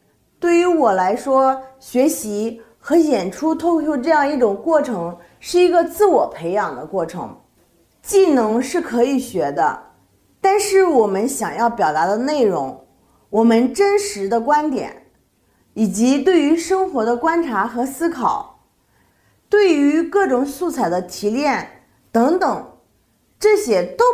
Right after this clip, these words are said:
不是一朝一夕可以提高的。所以说，这是一条很漫长的路，对我而言。从另外一个方面来讲，幽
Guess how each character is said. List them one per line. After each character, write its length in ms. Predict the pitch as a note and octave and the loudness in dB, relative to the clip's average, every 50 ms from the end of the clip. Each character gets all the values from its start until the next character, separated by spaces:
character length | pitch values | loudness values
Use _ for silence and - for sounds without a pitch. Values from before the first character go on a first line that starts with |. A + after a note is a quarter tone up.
| A#4+ - | 0 0
不 120 | C4+ C4+ | -2 -2
是 220 | D#4 - - G4 F#4 | -2 0 2 0 2
一 260 | E4+ F#4 G4+ F4+ - | 2 2 2 2 2
朝 240 | - F4+ F4 F#4 F#4 | 2 2 2 4 4
一 140 | F4+ D#4 | 2 2
夕 340 | C#4 C#4 - - E4 E4+ E4+ | 0 0 -4 -2 -2 -2 -2
可 300 | E4+ - - B3 A#3+ A3 | -2 -4 -6 -2 -2 0
以 420 | A3 A3 G#3 F#3+ E3+ E3+ - - - - _ _ | 0 -2 -2 -4 -4 -4 -6 -10 -18 -20 _ _
提 220 | - - - G#3 | -12 -8 -6 -4
高 300 | F3+ A3+ A3 G#3 G#3 G3+ | 0 2 2 2 2 0
的。 280 | F#3+ - - - - - - _ _ _ _ _ _ _ _ _ _ | -2 -2 -4 -4 -8 -16 -20 _ _ _ _ _ _ _ _ _ _
所 240 | - - B3+ C4+ | -4 0 2 2
以 180 | D#4 D#4+ D#4 C#4+ | 4 4 2 0
说， 320 | - - C#4+ C4+ C4 C4 C4 C4 C4 - | -2 0 0 2 4 4 4 2 2 0
这 120 | - F4 E4+ | -2 -2 -4
是 200 | - - C#4+ C#4+ | -4 -6 -6 -6
一 100 | C#4 C4+ | -4 -4
条 460 | B3 - C4 A3+ F#3+ F#3+ F#3+ G3+ A3 | -4 -4 -2 0 2 2 2 2 0
很 200 | A3+ - A3+ G3+ | -4 -8 -8 -8
漫 280 | F3 G3+ E4+ F#4+ F4 - | -6 -4 -2 -2 -2 -4
长 180 | A#3 G#3 E3 | -4 -8 -8
的 100 | D3+ D3+ | -8 -8
路， 400 | D#3+ E3 F3 F3+ E3+ D3 - - - _ _ _ _ _ - | -6 -6 -4 -4 -6 -6 -8 -12 -18 _ _ _ _ _ 0
对 140 | C4+ B3+ | 2 4
我 160 | A3 G3 E3+ C#3+ | 4 4 4 2
而 240 | - - - B2 | 0 -2 -4 -8
言。 260 | C3 B2 A2+ E2 D2+ - - _ _ _ _ _ _ _ _ _ _ _ _ _ _ _ _ _ _ _ | -10 -10 -10 -12 -14 -16 -20 _ _ _ _ _ _ _ _ _ _ _ _ _ _ _ _ _ _ _
从 260 | - - C#4 B3+ C#4 | -4 0 0 2 2
另 160 | D#4+ F#4+ G4 | 2 2 2
外 160 | G4 G4+ G4+ G4+ | 4 4 2 2
一 140 | F4+ C4 | 0 0
个 80 | B3 B3+ | -2 -2
方 180 | - A3+ G#3 G3 | -2 -2 -4 -4
面 240 | G3+ G3 F#3 E3+ | -4 -4 -4 -4
来 200 | D#3 C#3+ C3+ D3 | -4 -4 -4 -6
讲， 360 | D#3 D#3 C#3+ - - - - - _ _ _ _ _ _ _ _ _ _ _ _ _ _ _ _ _ _ _ _ | -6 -8 -10 -10 -10 -12 -14 -20 _ _ _ _ _ _ _ _ _ _ _ _ _ _ _ _ _ _ _ _
幽 160 | D4+ F4 G4+ | 2 4 4